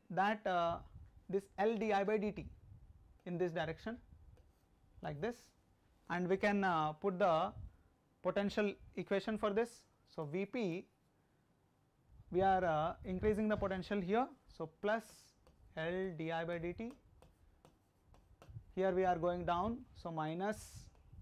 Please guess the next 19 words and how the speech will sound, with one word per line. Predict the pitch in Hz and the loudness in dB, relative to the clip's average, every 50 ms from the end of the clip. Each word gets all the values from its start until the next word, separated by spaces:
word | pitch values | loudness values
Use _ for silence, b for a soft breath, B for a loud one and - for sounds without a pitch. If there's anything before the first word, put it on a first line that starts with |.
| - - - - - - | -16 -16 -18 -16 -10 -6
thirty | - 151 151 - 185 | -6 -6 -2 -2 -2
volts, | 175 175 190 196 214 208 208 - - - | 0 0 0 0 0 -2 -6 -12 -14 -8
here | - 175 175 175 | -4 -2 -2 0
we | 165 180 | 0 0
are | 180 170 | 0 0
going | 156 170 180 185 | -2 -2 -2 -2
against | 165 156 165 180 190 - - | -2 -2 -2 -2 -2 -2 -2
the | 214 | 0
current. | 208 220 208 220 233 233 - - _ - - - - - - - - - - - - - - - | 2 2 2 2 2 0 -2 -8 _ -20 -20 -20 -18 -18 -20 -20 -20 -20 -20 -20 -20 -16 -10 -8
So, | 165 156 - - | -8 -8 -4 0
plus | 208 214 226 240 220 - - - - - - - - - - - _ - - - - - | 2 4 4 4 2 -2 -14 -20 -20 -20 -20 -20 -20 -20 -20 -20 _ -20 -20 -20 -12 -6
I | - 156 170 | -2 0 2
into | 180 185 190 190 185 - 190 - - | 4 4 2 2 -2 -4 -4 -4 -2
R | 185 180 165 147 151 180 208 196 - _ _ - - | 0 2 2 4 2 2 0 -2 -8 _ _ -12 -8
is | 185 175 175 | -4 -2 -2
equals | 196 190 196 190 190 - | 0 0 0 0 0 0
to | 208 180 | 0 0
V | 180 202 | 0 0
Q, | - - - 196 151 | 0 0 -2 -4 -4